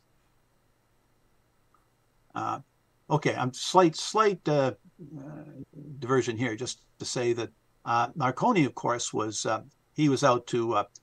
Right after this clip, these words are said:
uh, basically succeed in business as well as succeed in, in, in, uh, making, uh, effective radios. And so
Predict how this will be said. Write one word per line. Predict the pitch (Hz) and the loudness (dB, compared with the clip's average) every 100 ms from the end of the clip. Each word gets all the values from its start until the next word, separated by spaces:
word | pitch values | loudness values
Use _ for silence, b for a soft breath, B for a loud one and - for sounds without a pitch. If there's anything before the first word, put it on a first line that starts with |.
| _ | _
uh, | - - - - - _ _ _ _ - | -12 -8 -8 -10 -16 _ _ _ _ -8
basically | 120 - 123 123 | -6 -6 -4 -4
succeed | - - - 165 135 | -2 -4 2 2 2
in | 113 | 2
business | 170 175 104 - | 2 2 -4 -10
as | - | -2
well | 123 113 | 0 0
as | - | -4
succeed | 120 - 110 104 | -10 -8 -8 -8
in, | 101 | -10
in, | 117 98 117 | -12 -12 -12
in, | 120 101 101 | -14 -14 -14
uh, | 98 98 156 | -14 -14 -14
making, | 104 107 117 101 _ _ - | -12 -10 -12 -12 _ _ -14
uh, | 101 104 104 | -12 -10 -12
effective | - 120 - 90 | -8 -8 -8 -6
radios. | 113 156 123 104 101 - b b _ - | -2 0 -2 -4 -12 -16 b b _ -6
And | 139 131 | -4 2
so | 147 127 | 2 2